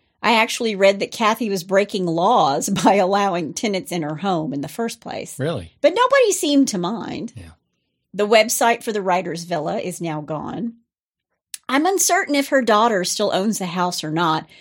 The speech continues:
Speaker 1: I did try to sift through the real estate records, but even photos of the house are blurred online, kinda like the Amityville house in Long Island.
Speaker 2: Right.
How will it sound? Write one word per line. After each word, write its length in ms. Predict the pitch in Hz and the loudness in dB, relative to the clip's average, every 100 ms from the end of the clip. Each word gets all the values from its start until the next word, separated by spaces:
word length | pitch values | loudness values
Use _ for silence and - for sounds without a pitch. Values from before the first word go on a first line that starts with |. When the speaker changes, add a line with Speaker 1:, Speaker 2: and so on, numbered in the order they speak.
| - | -4
Speaker 1:
I 120 | 196 214 | 0 2
did 240 | 277 277 | 2 2
try 180 | - 247 | 2 2
to 100 | 220 | 2
sift 380 | - 240 240 - | 0 0 0 -4
through 280 | - 208 | -4 -2
the 100 | 202 | -2
real 200 | 190 196 | -2 -2
estate 320 | 196 - 165 - | -4 -2 -4 -2
records, 540 | 151 - 135 147 - - _ _ | -6 -6 -10 -8 -12 -16 _ _
but 120 | 202 | 0
even 280 | 233 262 254 | 2 4 4
photos 580 | 226 220 208 226 220 202 | 4 4 6 6 4 0
of 180 | - 170 | -4 -4
the 80 | 170 | -6
house 440 | 165 160 156 156 | -4 -2 -2 -4
are 120 | - 160 | -4 -4
blurred 540 | 156 170 175 175 175 | -2 2 2 2 0
online, 800 | 127 170 160 151 160 165 156 165 | 0 0 0 -2 -4 -4 -4 -4
kinda 320 | - 233 220 | 2 4 6
like 220 | 202 180 | 4 2
the 140 | - - | -2 -4
Amityville 640 | 175 180 165 151 139 147 | -2 0 -2 -2 -2 -2
house 340 | 151 - - | -4 -6 -6
in 120 | 160 151 | -6 -4
Long 240 | 143 143 | -4 -6
Island. 400 | 151 143 - - | -6 -8 -10 -14
Speaker 2:
Right. 360 | - 85 82 | -12 -12 -14